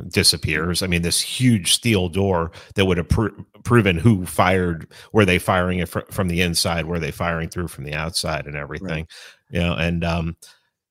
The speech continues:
Speaker 2: And
Speaker 1: yeah.
Speaker 2: that goes to the initial raid, not the firefight on the last day.
Speaker 1: Right,
Speaker 2: We gotta make
Speaker 1: right.
Speaker 2: sure and keep those separate topics, but
Speaker 1: Yeah.
Speaker 2: yeah.
Speaker 1: But, but, you know, the, the thing that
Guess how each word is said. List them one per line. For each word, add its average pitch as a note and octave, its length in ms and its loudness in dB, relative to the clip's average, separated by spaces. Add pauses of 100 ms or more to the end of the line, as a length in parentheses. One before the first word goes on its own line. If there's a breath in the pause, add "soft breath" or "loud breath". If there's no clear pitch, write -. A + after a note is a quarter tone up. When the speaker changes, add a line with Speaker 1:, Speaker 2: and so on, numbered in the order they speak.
Speaker 2:
And G#2 80 -4
Speaker 1:
yeah. C3 80 6
Speaker 2:
that C3+ 80 4
goes C#3 200 4
to C#3 100 -2
the B2 120 6
initial B2 340 2
raid, G#2+ 280 2
not G#2+ 180 0
the G2+ 80 -8
firefight F#2+ 520 0
on F#2+ 80 -4
the F2 80 -8
last F2 340 -6
day. D2 240 -16
Speaker 1:
Right, F2+ 260 0
Speaker 2:
We G#2 80 -6
gotta G#2 160 -2
make G2+ 140 -2
Speaker 1:
right. E2 100 -6
Speaker 2:
sure G#2+ 120 -4
and F#2+ 100 -8
keep F#2 180 -10
those F#2+ 160 -8
separate F#2 380 -6
topics, D2+ 420 -12 (100)
but - 140 -12
Speaker 1:
Yeah. D#2+ 220 -4
Speaker 2:
yeah. - 140 -12 (120)
Speaker 1:
But, G2 320 -2 (380)
but, A#2+ 160 2
you B2 100 2
know, A#2+ 160 6
the, A#2 200 -2
the A#2+ 200 0
thing D#3+ 380 4
that G#2+ 340 4